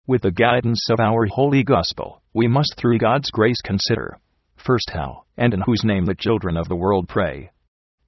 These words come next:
Second how, and in whose name the disciples of Jesus pray.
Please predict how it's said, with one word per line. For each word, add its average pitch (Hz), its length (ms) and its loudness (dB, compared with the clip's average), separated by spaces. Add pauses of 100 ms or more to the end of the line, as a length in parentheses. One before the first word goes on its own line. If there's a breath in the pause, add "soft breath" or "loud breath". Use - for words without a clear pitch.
(160)
Second 95 400 -4
how, 87 240 0
and 104 320 0
in 82 140 -2
whose 117 200 0
name 98 220 0
the 85 80 -2
disciples 107 680 -2
of 90 100 -4
Jesus 98 360 -4 (120)
pray. 78 400 -2